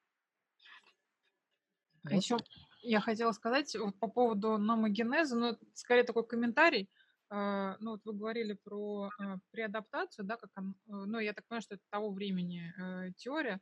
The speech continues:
Speaker 1: А мне как раз, э, ну, вот очень понравилось, показалось очень интересным то, что, э, сейчас в этом смысле больше есть какие-то теории, к-,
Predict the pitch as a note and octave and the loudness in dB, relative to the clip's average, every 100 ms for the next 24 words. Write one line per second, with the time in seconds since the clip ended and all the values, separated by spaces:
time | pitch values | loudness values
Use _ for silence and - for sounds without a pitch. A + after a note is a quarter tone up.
0 | _ _ _ F#3+ G#3+ C4 B3 B3+ A#3+ - | _ _ _ -4 -2 -2 0 0 0 0
1 | A3 G#3+ G#3 - - _ G3+ - A3 A3 | 4 4 2 -2 -8 _ -20 -4 2 4
2 | A3 - B3 A#3+ E4+ E4 - G#3+ A3 G#3+ | 4 2 4 8 8 6 2 6 6 4
3 | G#3 G#3+ G#3 A#3+ C4 G3+ G3 G#3 - G#3 | 2 2 4 4 6 4 6 4 2 2
4 | G3+ - A3 G3+ G3 G3 F#3+ - - _ | 2 0 0 4 4 2 -2 -10 -20 _
5 | _ - - G3 B3 G#3+ - G3 A3+ A3+ | _ -10 -4 6 8 8 2 2 4 4
6 | G3+ A3 G#3+ G#3 F#3+ A3+ - G3+ G3 - | 4 2 2 2 4 4 2 2 2 2
7 | G3+ G3+ - G#3+ - A3+ G#3+ G3 - _ | -2 -2 -2 -6 0 4 6 4 0 _